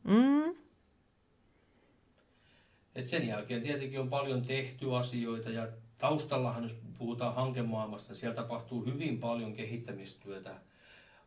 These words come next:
Speaker 2: ruokaketjun eri vaiheissa, erityisesti alkutuotannossa. Ja meillähän Satakunnassa on hyvin tärkeää se, että meillä on omaa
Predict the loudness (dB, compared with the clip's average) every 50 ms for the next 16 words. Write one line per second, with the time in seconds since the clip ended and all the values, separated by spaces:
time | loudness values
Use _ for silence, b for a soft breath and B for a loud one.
0 | -20 -10 -8 -4 0 2 4 4 4 2 -2 -4 -6 -6 -6 -6 -6 -4 -4 -4
1 | -4 -2 0 2 2 2 2 0 -4 -6 -8 -8 -8 -8 -8 -8 -8 -6 -6 -4
2 | -4 -4 -4 -6 -6 -6 -4 -4 -4 -4 -6 -8 -10 -10 -12 -12 -12 -12 -12 -14
3 | -14 -16 -16 -16 -16 -16 -16 -18 -20 _ b b b b b b b b b -6
4 | 0 4 6 6 8 8 6 6 4 4 2 4 4 4 4 2 -2 -4 -4 -6
5 | -6 -6 -4 -4 -4 -6 -6 -4 -2 -2 -2 -2 0 0 0 0 -2 -4 -6 -8
6 | -8 -8 -6 -4 -4 -4 -4 -6 -8 -8 -6 -6 -6 -6 -6 -8 -8 -6 -4 -2
7 | 0 0 0 0 -2 -4 -6